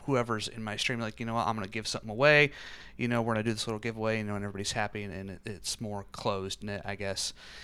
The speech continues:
in that regard, if I'm gonna do something like that, or I find something else I can do that's, that's similar to, um, uh,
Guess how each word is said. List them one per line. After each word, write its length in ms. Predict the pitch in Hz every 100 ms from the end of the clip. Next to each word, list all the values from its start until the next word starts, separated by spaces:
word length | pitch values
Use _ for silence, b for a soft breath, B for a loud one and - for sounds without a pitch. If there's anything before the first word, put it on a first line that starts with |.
| B B B
in 120 | 143
that 140 | 120 110
regard, 300 | 110 113 110
if 60 |
I'm 60 | 110
gonna 120 | 107
do 80 | 101
something 240 | 117 107
like 200 | 107 104
that, 180 | 110 107
or 100 | 107
I 60 | 104
find 240 | 120 113
something 260 | - 110 107
else 180 | 110 113
I 60 |
can 160 | - 98
do 180 | 101 101
that's, 380 | 101 - - -
that's 220 | 104 -
similar 440 | - 123 110 107
to, 420 | 98 - 110 101 82
um, 340 | 98 98 92 - - - B B B B B B -
uh, 600 | 101 85 85 82 64 52